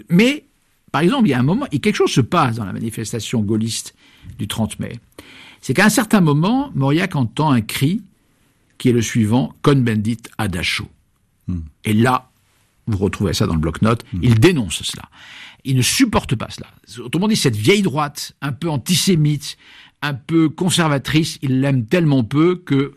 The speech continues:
Speaker 1: fatalement, à un moment ou à un autre, il va y avoir un cri qui va faire en sorte que Mauriac va se révolter, se rebeller. Donc, euh, il y a des ch-, il y a des limites à cette dévotion, à l'évidence, mais enfin,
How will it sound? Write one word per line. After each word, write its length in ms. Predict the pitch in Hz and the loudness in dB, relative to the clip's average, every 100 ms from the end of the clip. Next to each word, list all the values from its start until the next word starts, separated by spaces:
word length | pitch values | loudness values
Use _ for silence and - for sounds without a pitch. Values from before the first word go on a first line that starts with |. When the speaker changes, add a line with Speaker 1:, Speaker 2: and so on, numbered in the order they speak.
| - | -8
Speaker 1:
fatalement, 560 | - 156 139 131 131 151 | -4 0 0 0 0 0
à 80 | |
un 60 | 147 | 0
moment 280 | 139 131 117 | 2 2 2
ou 100 | 110 | 2
à 20 | |
un 60 | 120 | 0
autre, 180 | 156 | 0
il 40 | 120 | 0
va 60 | |
y 80 | 120 | 0
avoir 140 | 120 104 | 0 -2
un 100 | 101 | -4
cri 320 | - 151 151 - - - - | -2 -2 -4 -14 -20 -20 -10
qui 100 | 117 | -2
va 160 | 117 123 107 107 | -2 -2 -6 -8
faire 140 | 117 101 | -6 -4
en 40 | |
sorte 220 | - 160 | -2 -2
que 60 | 117 | 0
Mauriac 320 | 107 113 123 | 0 2 0
va 100 | 110 | -2
se 100 | - | -2
révolter, 420 | 104 104 101 135 | -2 0 2 2
se 120 | 127 107 | 2 2
rebeller. 360 | 101 98 95 - - - | 0 -2 -6 -12 -14 -2
Donc, 320 | 143 214 156 | 2 4 2
euh, 100 | 151 - - - | -2 -4 -16 -6
il 100 | 127 | -2
y 20 | |
a 60 | 160 | 0
des 60 | |
ch-, 160 | 160 160 | 0 2
il 40 | |
y 40 | 185 | 2
a 20 | |
des 100 | 190 | 4
limites 520 | 165 143 - - - - | 4 2 0 -4 -8 -8
à 80 | |
cette 180 | 113 110 | -2 0
dévotion, 380 | 113 110 - 156 | 2 2 2 2
à 60 | 120 | 2
l'évidence, 580 | 117 117 135 175 214 - - - - | 0 -2 0 2 0 -4 -18 -16 -4
mais 240 | 107 120 | 0 2
enfin, 460 | 117 95 131 147 | 2 0 0 0